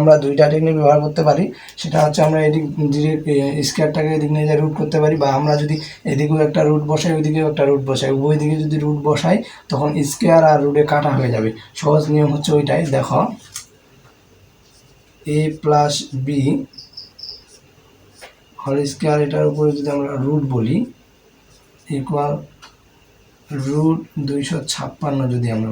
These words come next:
বলি। দেখো, এটা এখন উভয় দিকে রুট দ্বারা এখন গুণ করলাম আমরা। তো দেখো,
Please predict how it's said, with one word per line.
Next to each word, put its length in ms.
বলি। 200
দেখো, 240
এটা 180
এখন 200
উভয় 240
দিকে 140
রুট 180
দ্বারা 160
এখন 140
গুণ 220
করলাম 280
আমরা। 180
তো 60
দেখো, 200